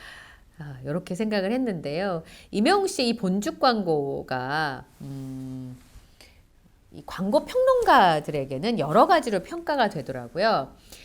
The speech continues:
아, 일반 기업 광고 평론이 에이피 신문에 실렸습니다. 그런데 제목이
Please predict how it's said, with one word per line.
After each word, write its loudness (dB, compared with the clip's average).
아, -10
일반 4
기업 2
광고 -2
평론이 0
에이피 2
신문에 0
실렸습니다. -4
그런데 -4
제목이 -4